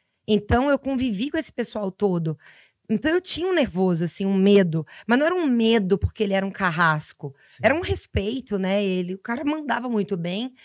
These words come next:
Speaker 1: E tudo que ele falava, eu falava bem, né? Tem que fazer isso, tem que s-, olhar assim pra câmera.
Speaker 2: Exigente.
Speaker 1: E, e, é, foi uma escola pra mim, né?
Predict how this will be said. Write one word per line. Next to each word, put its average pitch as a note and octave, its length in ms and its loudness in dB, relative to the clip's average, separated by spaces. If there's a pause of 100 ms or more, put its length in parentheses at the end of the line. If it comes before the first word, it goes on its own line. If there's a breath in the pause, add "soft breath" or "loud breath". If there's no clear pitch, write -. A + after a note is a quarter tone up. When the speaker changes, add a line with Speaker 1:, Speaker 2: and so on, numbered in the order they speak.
(220 soft breath)
Speaker 1:
E G#3+ 80 -4
tudo B3 180 -6
que B3+ 80 -8
ele D4 120 -6
falava, B3+ 260 -2
eu - 60 -20
falava G4 260 -16 (100)
bem, B3 240 -2
né? G3+ 280 0 (340 soft breath)
Tem A3+ 140 0
que G#3 60 -10
fazer G#3+ 200 2
isso, G#3 260 0
tem G#3+ 120 -6
que G3+ 80 -8
s-, - 120 -10 (560)
olhar G3 240 2
assim G#3+ 300 -2
pra G#3+ 140 0
câmera. G#3 640 2
Speaker 2:
Exigente. - 400 -8 (120)
Speaker 1:
E, C4 460 0
e, G3+ 60 -4
é, G3 180 2
foi - 140 -4
uma A#3 100 0
escola F4 480 0
pra C4+ 160 0
mim, F3 260 -2
né? E3 300 -2